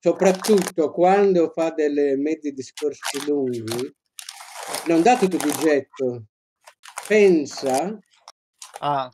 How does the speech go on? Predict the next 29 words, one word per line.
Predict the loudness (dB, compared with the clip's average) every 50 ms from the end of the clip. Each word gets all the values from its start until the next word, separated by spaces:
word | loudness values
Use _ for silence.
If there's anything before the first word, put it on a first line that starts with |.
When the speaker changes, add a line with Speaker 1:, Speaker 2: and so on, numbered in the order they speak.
| _ 0
Speaker 1:
a | 0 0 2
quello | 4 4 6 6 6 6 4
che | 4 2 0 0 2
deve | 2 2 4 4 2 0 0 0
dire | 0 -2 -2 -2 -4 -8 -8 -8 -6 -4 -2 -2 -2 -2 -2 -4 -4 -6 -10 -14 -18 -16 -14 -14 -10 0
per | 2 4 4 4
risultare | 4 2 2 2 2 2 0 0 -2 0 2 2 2 2 2 2 0 0 -2
altisonante. | -4 -2 -2 -2 -4 -6 -10 -10 -8 -6 -6 -4 -4 -4 -4 -4 -4 -4 -6 -8 -8 _ -6 -6 -6 -8 -12 _ _ _ _ _ _ _ _ _ _ _ _ _ _ _
Ma | 0 2 4 4 2 0 -4 -8 -14 -14 -14 -16 _ _ _ _
se | _ -18
sei | -14 -6 -4 -4 0
di | 0 2 2
livello | 2 2 2 2 2 0 -2 -2 -2 -2
lo | -2 -2
vedi | 0 0 0 0 -2 -4
che | -2 -2 -2 -2
è | -2
pleonastico. | _ -4 -4 -2 -2 -2 -4 -6 -6 -8 -10 -14 _ _ -20 -20 _ -20 -20 -20 _ _ _ _ _ _ _ _ _ _ _ -20 -20 -20 -20 -20 _ _
Ok? | -20 -18 -6 -2 0 0 2
Speaker 2:
Sì, | 0 0 -2 -6 -8 -12 -14 -14
sì, | -16 -16 -18 -18 _ _ _ _
sì. | _ -10 -2
Speaker 1:
Cioè, | 2 2 4
una | 4 4 4 4
volta | 4 4 4 4 2 0 0
gli | 0 -2
è | -4
scappato | -4 -4 -6 -6 -6 -6 _ 0 0 0 0 -2 -2 -2 0 2 2 2 0 -2
Branchia, | -6 -6 -4 -2 -2 -2 -2 -4 -6 -6 -8 -10 -8 -6 -6 -4 -6 -8